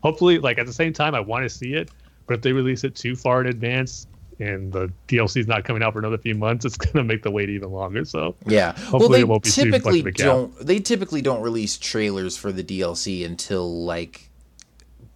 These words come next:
Speaker 2: mm, two, two to four weeks before it comes out. Um,
Speaker 1: That's true.
Speaker 2: so, yeah, I mean,
Speaker 1: Hopefully
Speaker 2: they're,
Speaker 1: they
Speaker 2: they're not
Speaker 1: keep that.
Speaker 2: gonna, they're not
Speaker 1: <laughs>
Speaker 2: gonna drop a trailer, like, next month and be like, "Here's what you're waiting for in December." As much as I would love to just get any little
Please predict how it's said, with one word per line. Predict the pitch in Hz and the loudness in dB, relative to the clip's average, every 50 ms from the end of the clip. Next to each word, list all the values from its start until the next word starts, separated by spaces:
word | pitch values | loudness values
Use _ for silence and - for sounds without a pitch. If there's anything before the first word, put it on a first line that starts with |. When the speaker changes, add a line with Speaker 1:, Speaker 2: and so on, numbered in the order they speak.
| _ _ _ - 110 | _ _ _ -12 -8
Speaker 2:
mm, | 110 110 107 107 101 90 - - - | -6 -2 -2 -2 -2 -4 -6 -8 -8
two, | - - - 123 117 110 104 101 101 101 101 101 98 98 - - - - | -6 -2 -2 -2 -2 -2 -4 -4 -4 -4 -4 -6 -8 -10 -12 -14 -16 -14
two | - - 143 135 123 - | -10 -6 -2 0 0 0
to | - | 0
four | - - - 95 95 92 90 | -2 -2 -2 -2 0 -2 -2
weeks | 85 90 92 85 - - | -4 -8 -8 -8 -10 -10
before | - 90 82 - 95 90 92 | -10 -10 -10 -6 -6 -6 -6
it | 85 - | -6 -6
comes | - 95 85 80 85 82 | -8 -10 -10 -8 -10 -12
out. | 87 85 82 - 60 55 _ _ _ _ _ _ _ _ _ _ _ _ _ _ _ _ _ _ _ _ _ - | -12 -12 -14 -14 -16 -18 _ _ _ _ _ _ _ _ _ _ _ _ _ _ _ _ _ _ _ _ _ -4
Um, | - 95 90 85 82 80 80 78 76 | -2 -2 -2 -2 -6 -8 -10 -6 -2
Speaker 1:
That's | - 135 117 107 - | 0 0 0 0 -4
true. | - 95 92 87 82 - | -8 -10 -12 -12 -12 -8
Speaker 2:
so, | - - 139 120 | 0 4 4 6
yeah, | 113 110 95 90 | 6 6 6 4
I | 104 113 | 4 4
mean, | 123 127 123 123 | 4 2 2 0
Speaker 1:
Hopefully | 107 120 117 - | -2 -4 -2 2
Speaker 2:
they're, | 139 139 131 123 | 4 4 4 6
Speaker 1:
they | 120 | 4
Speaker 2:
they're | 117 127 123 | 4 4 4
not | 123 117 120 - | 4 4 4 4
Speaker 1:
keep | 131 120 | 2 2
that. | 110 104 101 98 95 | 2 2 2 2 2
Speaker 2:
gonna, | 185 147 | 2 2
they're | 127 131 123 | 2 2 2
not | 117 117 | 2 2
Speaker 1:
<laughs> | 107 | 0
Speaker 2:
gonna | 113 101 95 | -2 -4 -6
drop | 90 101 110 104 101 - | -2 0 0 0 0 -2
a | 95 | -6
trailer, | - - 110 104 98 95 92 87 | -6 -4 -4 -2 -2 -2 -4 -4
like, | 87 87 85 82 | -4 -6 -8 -8
next | 95 92 92 90 87 - - | -6 -6 -4 -4 -6 -6 -8
month | 90 90 92 90 82 - | -6 -6 -6 -6 -8 -8
and | 92 85 82 | -10 -10 -8
be | 90 87 | -8 -8
like, | 87 87 90 92 - | -8 -6 -6 -6 -4
"Here's | 123 120 120 127 127 | -2 -2 -2 -2 -2
what | 127 131 127 | -6 -8 -6
you're | 131 127 | -6 -4
waiting | 131 139 131 139 139 | -4 -4 -4 -6 -8
for | 135 143 135 135 | -6 -4 -4 -4
in | 139 131 | -4 -6
December." | 139 135 156 156 147 123 104 98 92 - - - - - - - | -6 -4 -4 -4 -4 -4 -6 -8 -8 -10 -12 -20 -20 -20 -4 0
As | 135 139 127 | 0 2 4
much | 143 175 180 160 | 4 4 2 4
as | 160 151 | 4 4
I | 143 135 | 4 4
would | 131 123 | 4 2
love | 104 110 113 113 104 - | 2 2 2 2 0 0
to | - 110 92 | -6 -8 -8
just | 85 95 92 - - | -8 -8 -10 -8 -6
get | 107 95 - - | -6 -6 -6 -6
any | 98 107 107 107 101 98 | -8 -6 -6 -4 -6 -6
little | 92 92 101 101 95 90 87 87 87 90 | -6 -4 -4 -4 -4 -4 -6 -10 -12 -16